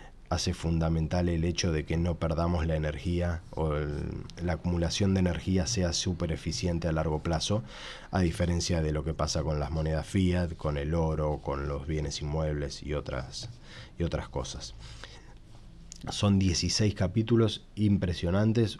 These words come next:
uno mejor que otro. Eh, esto ya es para bitcoiners, digamos, eh, avanzados o gente que realmente quiera entender la implicancia profunda que puede llegar a tener Bitcoin en, en, en la vida de, del hombre,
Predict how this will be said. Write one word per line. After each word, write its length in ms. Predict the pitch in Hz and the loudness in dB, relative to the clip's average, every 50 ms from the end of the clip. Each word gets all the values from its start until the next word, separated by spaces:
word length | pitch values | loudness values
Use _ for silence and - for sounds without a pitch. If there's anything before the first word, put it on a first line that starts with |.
| - | -4
uno 280 | - 104 101 98 95 90 | 0 4 4 6 6 6
mejor 360 | 85 82 - - 92 87 82 | 4 2 0 0 0 0 0
que 160 | - 82 80 | 0 0 2
otro. 360 | 170 92 92 - 123 127 127 131 - - - - - - - - - | 2 2 4 4 4 4 4 2 -2 -8 -14 -14 -14 -14 -16 -12 -8
Eh, 200 | - 73 69 64 - | -4 -2 -2 0 0
esto 280 | 104 87 - - 87 80 | 0 -2 0 0 0 2
ya 260 | - 90 82 80 82 | 2 4 4 4 4
es 100 | 85 - | 2 0
para 460 | - - 76 73 69 69 73 87 131 | 0 -2 0 2 2 2 2 0 -2
bitcoiners, 920 | 190 143 107 101 98 95 - - 110 107 104 101 98 92 87 - - - 87 | -4 0 2 2 2 2 2 4 6 6 8 6 6 4 2 2 0 0 2
digamos, 560 | 87 90 92 92 92 92 90 82 80 - - | 2 4 4 4 6 4 4 2 0 -2 -4
eh, 400 | - 85 80 76 73 73 65 64 - - - | -2 0 0 0 0 -2 -4 -6 -10 -14 -8
avanzados 640 | - 82 85 82 82 82 82 - 110 113 117 104 90 | -4 -2 0 0 0 0 2 4 6 8 8 8 6
o 100 | 90 82 | 4 2
gente 360 | - - 98 95 90 101 82 | 2 2 2 2 2 2 2
que 120 | 87 85 | 0 0
realmente 580 | 80 85 87 87 87 90 98 95 90 90 - - | 2 2 2 4 4 4 4 4 2 2 -2 0
quiera 320 | - 196 190 185 185 180 | 2 2 4 4 4 4
entender 760 | 170 170 165 - 165 156 160 160 165 - 185 190 196 202 - - - - - - - - - - - - - - - - - - - | 4 2 0 0 0 2 2 2 2 4 4 2 2 2 -2 -4 -8 -14 -18 -18 -18 -18 -18 -18 -20 -20 -20 -20 -20 -20 -20 -14 -4
la 180 | - 95 92 90 | 0 4 4 6
implicancia 880 | 92 95 92 - - 95 95 90 - 113 117 117 113 - 117 101 - | 6 6 4 2 2 2 2 4 4 6 6 6 6 6 6 4 4
profunda 640 | - 87 85 - - 107 110 117 117 120 123 117 101 | 4 2 0 0 2 4 6 6 8 8 8 6 6
que 100 | 85 92 | 4 0
puede 240 | 80 82 92 95 90 | 2 2 4 4 4
llegar 300 | 82 - 90 85 85 87 | 2 2 2 2 2 2
a 80 | 87 82 | 2 2
tener 300 | 87 85 85 87 80 78 | 2 2 2 2 0 2
Bitcoin 480 | 80 87 85 80 - - 82 80 78 | 0 0 0 0 0 0 0 0 0
en, 100 | 73 71 67 - | -2 -4 -4 -4
en, 440 | 80 80 76 73 71 73 - - - - | -2 -2 0 -2 -2 -4 -4 -6 -6 -6
en 180 | 80 80 78 | -4 -2 0
la 120 | 78 78 80 | 0 0 0
vida 260 | 82 82 82 82 78 | 2 2 2 2 2
de, 240 | 76 71 65 - - | 0 0 -2 -6 -8
del 260 | 80 78 80 73 80 | -6 -4 -2 0 2
hombre, 400 | 87 92 101 107 117 131 - - | 2 2 4 4 4 2 0 -2